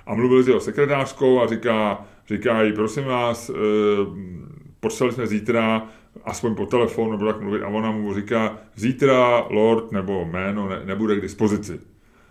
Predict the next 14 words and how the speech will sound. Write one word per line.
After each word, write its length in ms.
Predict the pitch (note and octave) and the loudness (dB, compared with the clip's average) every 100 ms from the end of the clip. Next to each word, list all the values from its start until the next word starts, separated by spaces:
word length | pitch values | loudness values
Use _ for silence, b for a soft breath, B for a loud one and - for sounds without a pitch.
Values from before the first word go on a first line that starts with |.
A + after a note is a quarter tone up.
| _ G#2 | _ -8
A 160 | F#2 | -6
on 220 | F#2+ G2 | -4 -4
říká: 320 | F#2 G2 G2+ E2+ | -6 -6 -6 -4
"Aha, 300 | F#2+ A2 G2+ | -4 -4 -4
aha." 180 | F2+ | -6
Pak 140 | F2 - | -8 -6
se 100 | G2+ | -2
rozmyslel 640 | G#2+ A#2 A2+ B2+ A#2+ A#2+ | -2 -2 -4 0 2 2
a 60 | A2 | 0
pak, 300 | G#2+ - C#2 | -4 -6 -10
eh, 460 | E2 F2 D#2 - | -12 -12 -12 -14
to 120 | - G2+ | -10 -6
zkoušel 360 | A2+ A2 G#2 | -4 -2 0
jinak 560 | F#2+ G#2 A2 A#2+ C#3+ | 0 0 0 -2 -4